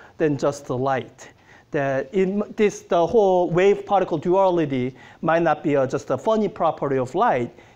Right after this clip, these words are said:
Instead, it might be a more universal phenomena. And this, uh, um, so, so, you know, if I'm trying to actually motivate this, this is how we would motivate it. Um,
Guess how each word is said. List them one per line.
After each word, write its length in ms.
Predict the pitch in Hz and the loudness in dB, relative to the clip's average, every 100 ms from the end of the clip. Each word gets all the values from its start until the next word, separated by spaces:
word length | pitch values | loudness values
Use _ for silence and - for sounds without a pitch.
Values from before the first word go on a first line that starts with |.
| - | -6
Instead, 380 | 175 170 175 156 | -6 -2 -2 -2
it 100 | 143 | 0
might 200 | 151 143 | -2 0
be 100 | 143 | -2
a 60 | |
more 280 | 139 139 131 | 0 0 -2
universal 720 | 131 147 147 143 196 196 135 123 | -2 -2 0 0 -2 0 -4 -2
phenomena. 600 | 143 131 120 117 113 - _ _ - - - - - | -4 -4 -4 -6 -8 -14 _ _ -20 -20 -20 -20 -6
And 260 | 190 175 170 | 0 0 2
this, 320 | 277 302 - | 0 0 0
uh, 480 | 311 294 285 269 247 | 2 4 4 4 2
um, 440 | 214 202 208 208 - _ - | 2 2 2 0 -6 _ -12
so, 420 | - 233 220 214 - - - - _ _ _ _ _ - _ | 0 2 2 0 -4 -20 -20 -20 _ _ _ _ _ -20 _
so, 160 | - 165 | -2 -2
you 100 | 139 | 0
know, 100 | 127 | -4
if 140 | 127 | 0
I'm 200 | 165 151 | 0 0
trying 240 | - 233 | -2 -2
to 140 | 202 165 | 0 0
actually 300 | 165 - 170 | -2 0 0
motivate 520 | 160 156 143 131 117 | 2 0 0 0 -2
this, 340 | 160 139 127 - - - - | -2 -2 -4 -18 -18 -18 -4
this 200 | 240 254 | -2 2
is 180 | 294 240 | 2 2
how 420 | 247 269 254 233 | 2 4 4 4
we 200 | 180 190 | 0 2
would 200 | 208 180 | 2 2
motivate 540 | 165 170 165 147 127 123 | 0 0 0 0 -2 -2
it. 240 | 123 - | -4 0
Um, 340 | 170 165 175 | 2 2 0